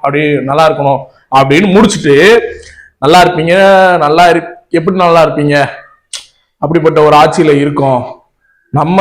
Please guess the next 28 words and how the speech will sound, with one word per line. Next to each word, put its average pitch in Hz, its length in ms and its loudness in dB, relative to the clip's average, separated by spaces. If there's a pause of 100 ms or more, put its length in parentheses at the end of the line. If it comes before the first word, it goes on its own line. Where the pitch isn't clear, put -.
(440)
நீங்க, 190 280 0 (200)
நான் 160 320 0 (200)
எல்லாரும் 160 340 0
சேர்ந்துதான் 190 480 2 (200)
இந்த 165 120 0 (100)
ஆட்சியை 160 320 0
சூஸ் 165 260 -2
பண்ணோம். 135 360 -2 (640)
ஆஹ், 135 360 2
ஆனா 170 220 2
அவங்க 165 260 2
இப்படி 147 160 -4 (100)
ஏமாத்துவாங்கன்னு 151 560 0
நமக்கு 131 280 -6
தெரியல, 127 260 -2 (560)
ஏமாத்துவாங்கன்னு 180 800 2
தெரியல 165 240 2 (200)
அப்படின்னு 151 360 -4
தலைவர் 156 280 0
சொல்றாப்புல. 147 420 -2 (180)
ஓகே, 135 220 -6 (100)
சரி, 147 200 -4
ரைட்டு, 131 280 -4 (520)
தெரியல. 147 260 0 (400)
அதனால 139 260 0 (640)
இந்த 180 200 0 (880)
ஒரு 147 200 0 (500)
மட்டமான 175 380 0